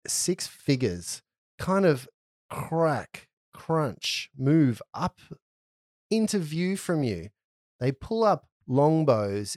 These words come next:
in their bony hands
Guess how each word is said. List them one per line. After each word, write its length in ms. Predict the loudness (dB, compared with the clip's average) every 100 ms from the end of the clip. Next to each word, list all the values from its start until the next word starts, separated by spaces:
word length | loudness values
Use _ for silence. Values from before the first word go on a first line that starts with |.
| -8
in 120 | -4
their 140 | -4 -4 -6
bony 720 | -4 0 0 0 0 0 -2 -6 _ _
hands 760 | -6 -2 0 -2 -4 -10 -16